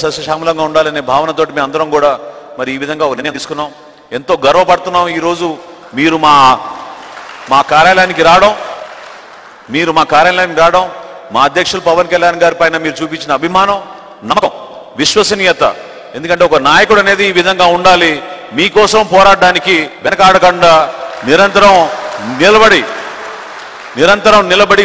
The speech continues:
ప్రజా సమస్యలపైన తన స్వార్థం లేకుండా రకరకాల మాటలు బయట మీరు వింటూ ఉంటారు, గతంలో మీరు వినుంటారు, ఇప్పుడు అసలే మీరు కలిశారు కాబట్టి మీకు అర్థమవుతుంది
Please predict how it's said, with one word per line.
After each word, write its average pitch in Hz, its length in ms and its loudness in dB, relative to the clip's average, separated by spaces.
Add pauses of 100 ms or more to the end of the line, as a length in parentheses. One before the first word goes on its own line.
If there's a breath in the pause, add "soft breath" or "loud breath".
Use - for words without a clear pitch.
ప్రజా 180 200 4 (120)
సమస్యలపైన 190 520 0
తన 175 160 2
స్వార్థం 208 360 4 (100)
లేకుండా 175 360 2 (720)
రకరకాల 202 440 2 (120)
మాటలు 202 300 2 (420)
బయట 180 160 4 (100)
మీరు 175 180 2
వింటూ 175 280 0
ఉంటారు, 175 320 0
గతంలో 175 360 2
మీరు 160 160 -4
వినుంటారు, 185 420 0 (200)
ఇప్పుడు - 220 -6
అసలే 214 240 0
మీరు 196 160 0
కలిశారు 208 360 2
కాబట్టి 214 260 2
మీకు 175 160 0
అర్థమవుతుంది 170 600 -2